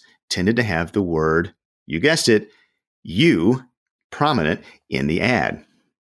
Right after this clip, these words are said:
The other words that stood out in those Facebook ads were "new" and "more." So if we're thinking about the sets of words that are most likely to get attention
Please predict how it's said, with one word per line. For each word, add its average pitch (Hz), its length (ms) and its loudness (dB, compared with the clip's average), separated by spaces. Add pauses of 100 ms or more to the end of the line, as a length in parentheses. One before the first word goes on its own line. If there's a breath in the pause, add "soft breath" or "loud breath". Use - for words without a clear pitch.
(120)
The 73 120 -2
other 78 160 0
words 78 360 0
that - 160 -2
stood 73 260 0
out 113 300 0 (440 loud breath)
in 78 120 -4
those 78 180 0
Facebook 82 420 0
ads 85 260 0
were 78 440 0 (440)
"new" 113 540 4 (580)
and 113 160 -2
"more." - 380 0 (640)
So 143 240 2
if 139 160 2
we're 123 200 6 (360 loud breath)
thinking 175 500 2
about 107 600 2 (260 soft breath)
the 104 80 -2
sets - 360 0
of 101 140 2
words 78 460 0
that 95 200 2
are 87 240 2
most 98 340 0
likely 104 360 0
to 113 120 -8
get 80 160 -4
attention 180 580 0